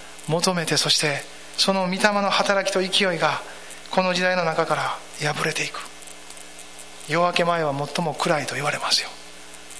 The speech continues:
コロナ禍であったり、日本もリバイバル求めてきながら、なかなかやなと言いながら、ずっと来ながら、ある意味で霊的にはそういうとこ通ってるかもしれません。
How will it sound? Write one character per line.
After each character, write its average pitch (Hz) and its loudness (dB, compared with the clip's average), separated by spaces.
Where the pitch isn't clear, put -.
コ 139 2
ロ 143 2
ナ 135 0
禍 135 4
で 135 2
あ 127 0
っ - -4
た 143 0
り、 143 -2
日 147 -2
本 160 2
も 156 0
リ 151 2
バ 170 4
イ 170 4
バ 165 2
ル 147 0
求 156 2
め 175 2
て 165 0
き 170 0
な 170 4
が 165 4
ら、 156 0
な 151 2
か 160 4
な 165 2
か 190 6
や 185 4
な 180 2
と 175 4
言 175 2
い - 0
な 180 4
が 175 4
ら、 175 4
ず 165 0
っ 175 -2
と 175 2
来 180 4
な 175 4
が 165 4
ら、 151 0
あ 180 6
る 202 4
意 240 2
味 233 0
で 185 4
霊 175 4
的 185 4
に 202 2
は 170 4
そ 190 4
う 185 2
い - 0
う - -2
と 185 4
こ 160 4
通 185 4
っ 185 0
て 185 4
る 175 2
か 170 4
も 147 0
し - 2
れ 131 -6
ま - -6
せ - -4
ん。 - -10